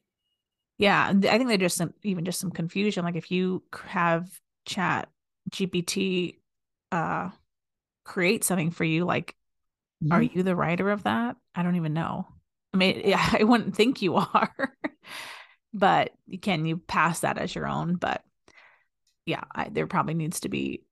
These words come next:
Speaker 1: it could probably get out of control rather quickly. Um, but I would also think with Pluto and Aquarius, this is where it's really going to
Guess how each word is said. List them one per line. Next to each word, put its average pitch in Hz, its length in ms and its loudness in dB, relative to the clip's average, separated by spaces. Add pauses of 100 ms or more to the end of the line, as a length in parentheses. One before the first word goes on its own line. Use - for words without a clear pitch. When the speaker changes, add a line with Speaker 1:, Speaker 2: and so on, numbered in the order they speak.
(140)
Speaker 1:
it 196 60 0
could 190 160 2
probably 185 220 4
get 165 120 0
out 156 100 -2
of - 100 -10
control - 360 -6
rather - 240 -6
quickly. - 600 -4 (800)
Um, 190 400 -2
but 185 120 2
I 165 140 4
would 175 160 4
also 170 300 2
think 156 300 -8
with 180 300 0
Pluto 160 320 0
and 156 80 -4
Aquarius, 185 600 0
this 170 200 -6
is 160 120 -8
where 160 160 0
it's 156 200 -4
really 156 180 -2
going 156 400 -4
to 151 440 -4